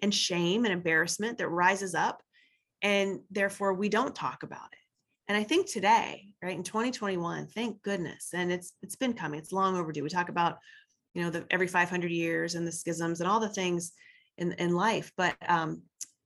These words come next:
I, I think today we are now hearing and being a part of a much longer and overdue conversation. And it's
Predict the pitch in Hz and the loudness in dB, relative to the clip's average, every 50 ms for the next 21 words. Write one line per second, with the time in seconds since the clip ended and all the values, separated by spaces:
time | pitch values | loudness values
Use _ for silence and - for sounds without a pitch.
0 | _ _ - - - - 208 - 294 294 294 - 214 214 208 196 185 190 185 180 | _ _ -8 -6 -6 -4 0 2 2 2 2 2 0 0 2 2 2 4 4 4
1 | 170 170 175 180 180 180 175 170 170 175 175 - - 180 170 170 170 165 156 156 | 4 4 4 6 6 6 4 2 0 -2 -6 -6 -6 -4 -4 -2 -2 -2 -4 -4
2 | 156 - 175 175 180 180 170 160 156 - - 160 160 160 151 156 160 - 175 180 | -4 -4 -2 0 2 2 2 0 -2 -2 -2 0 0 0 0 -2 -4 -4 -2 -2
3 | 180 185 190 202 214 214 - - - - - - - - - - _ - - 170 | 0 0 2 2 2 2 2 0 -2 -4 -6 -8 -8 -8 -12 -16 _ -12 -8 -2
4 | 165 170 170 170 165 165 151 156 151 151 147 160 - - _ _ _ _ _ _ | 0 2 2 2 0 0 -2 -2 -4 -4 -6 -8 -10 -16 _ _ _ _ _ _
5 | _ _ _ _ _ _ - 170 165 - 180 180 175 160 170 165 160 165 160 160 | _ _ _ _ _ _ -4 -2 0 2 2 2 2 2 0 -2 0 0 0 2
6 | 156 156 156 156 156 - _ _ _ - 170 156 147 143 - - - - - - | 2 0 -2 -4 -6 -12 _ _ _ -4 -4 -2 -2 -4 -6 -8 -8 -10 -12 -12
7 | - - - _ _ _ _ _ _ _ _ _ _ _ _ _ _ - 185 180 | -14 -18 -20 _ _ _ _ _ _ _ _ _ _ _ _ _ _ 0 0 2
8 | 131 175 175 - - - | 2 0 -2 -4 -8 -12